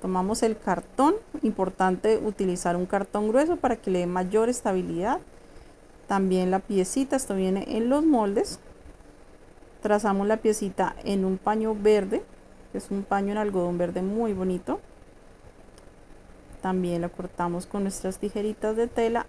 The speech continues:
y listo. Vamos a hacerle también una base café, es decir, el, la parte de abajo la vamos a hacer cafecita. Y esto porque el paño en algodón es un poquito más costoso, entonces pues realmente es una pieza que no se va a ver.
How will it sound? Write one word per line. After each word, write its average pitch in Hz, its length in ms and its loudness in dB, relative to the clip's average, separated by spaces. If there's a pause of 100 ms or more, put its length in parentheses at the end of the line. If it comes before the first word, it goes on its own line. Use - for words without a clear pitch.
y 185 300 -2
listo. 190 640 -4
Vamos 180 220 -2
a 202 40 -6
hacerle 175 300 -4
también 175 380 -2
una 175 180 0
base 180 320 0
café, 196 720 -4 (580)
es 175 140 -6
decir, 180 300 -2
el, 170 200 -2
la 185 200 0
parte - 320 -4
de 226 80 4
abajo 202 280 2
la 240 120 2
vamos 185 200 0
a 190 40 0
hacer 180 260 -2 (140)
cafecita. 233 840 -2
Y 196 120 0
esto 208 220 -4
porque 254 260 -4
el 175 140 -2
paño 180 260 -4
en 190 100 -2
algodón 214 480 0 (680)
es 185 260 0
un 202 60 -2
poquito 208 280 -6
más 214 180 -2
costoso, 240 440 2
entonces 190 500 0
pues 202 160 2
realmente 175 440 -2
es 185 100 -8
una 190 160 -2
pieza 185 280 -4
que 190 140 -4
no 175 140 -2
se 170 140 -4
va 175 300 0
a 190 40 0
ver. 190 220 -2